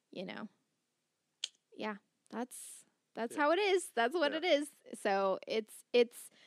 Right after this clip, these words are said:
Speaker 1: there's a lot of layers to it. It's
Speaker 2: Yeah.
Speaker 1: really interesting in regards
Speaker 2: So I didn't
Speaker 1: to,
Speaker 2: need
Speaker 1: like
Speaker 2: the three
Speaker 1: Right, there's,
Speaker 2: hours
Speaker 1: like,
Speaker 2: prior to
Speaker 1: <laughs> r-
Speaker 2: that of, you know, I mean, I think if you want something, you know, if you want something that's fucking four hours long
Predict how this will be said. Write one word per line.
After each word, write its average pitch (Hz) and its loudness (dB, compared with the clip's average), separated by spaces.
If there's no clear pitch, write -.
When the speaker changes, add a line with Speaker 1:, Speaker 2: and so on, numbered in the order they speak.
Speaker 1:
there's 339 10
a 381 10
lot 330 10
of 247 4
layers 196 2
to - -4
it. 160 -2
It's 196 -4
Speaker 2:
Yeah. 220 -2
Speaker 1:
really 220 0
interesting 196 -10
in 180 -12
regards 180 -6
Speaker 2:
So 170 -2
I 170 0
didn't 170 -2
Speaker 1:
to, 147 -4
Speaker 2:
need 131 -4
Speaker 1:
like 120 0
Speaker 2:
the - -20
three 254 -2
Speaker 1:
Right, 262 12
there's, 294 12
Speaker 2:
hours - 2
Speaker 1:
like, 262 12
Speaker 2:
prior 127 2
to - -2
Speaker 1:
<laughs> - 2
r- 226 10
Speaker 2:
that 104 2
of, 104 -10
you 120 -6
know, 95 -8
I 160 -6
mean, 156 0
I 151 0
think 143 -8
if - -14
you 165 -6
want 147 0
something, 120 -6
you 156 -14
know, 95 -12
if 135 -18
you 151 -6
want 139 -12
something 117 -12
that's 101 -10
fucking - -18
four 110 -4
hours 101 -4
long 90 -10